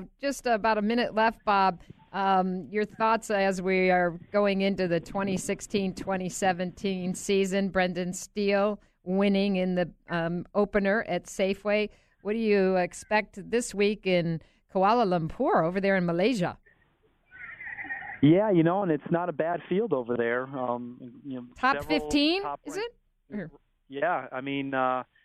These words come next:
Speaker 2: there, I think, uh, you know, Adam Scott's playing and a couple of other guys who have sat out a few weeks, and, and then next week's a World Golf Championship event.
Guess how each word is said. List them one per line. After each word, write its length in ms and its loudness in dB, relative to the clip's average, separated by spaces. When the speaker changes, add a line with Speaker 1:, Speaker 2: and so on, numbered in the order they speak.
Speaker 2:
there, 260 -10
I 100 -6
think, 260 -6
uh, 300 0
you 120 -6
know, 200 -8
Adam 320 -4
Scott's 300 -2
playing 500 0
and 100 -6
a 40 -12
couple 240 -6
of 100 -2
other 180 -2
guys 340 -2
who 80 -12
have 80 -12
sat 200 -2
out 160 0
a 40 -8
few 220 -16
weeks, 420 -10
and, 180 -18
and 120 -4
then 140 -2
next 280 -4
week's 200 -10
a 40 -6
World 260 -2
Golf 320 -2
Championship 500 -12
event. 360 -6